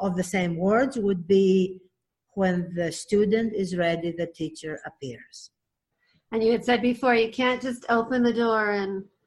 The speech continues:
Speaker 1: You cannot just peek.
Speaker 2: Peek.
Speaker 1: So many times we do that.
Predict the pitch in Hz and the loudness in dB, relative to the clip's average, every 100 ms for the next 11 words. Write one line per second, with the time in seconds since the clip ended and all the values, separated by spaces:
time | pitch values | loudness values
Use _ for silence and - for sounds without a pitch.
0 | - 233 269 240 214 208 240 269 294 - | -2 0 2 0 -2 0 0 0 0 -6
1 | - 240 208 - - _ - 214 - - | 0 2 2 -2 -12 _ -4 -4 -4 -14
2 | - _ 330 254 - - 285 - 330 - | -20 _ 0 2 0 -4 -4 -2 -4 -4
3 | - 302 320 311 320 277 302 233 196 233 | -2 0 2 0 2 0 0 0 0 0
4 | 262 180 139 | 0 -2 -4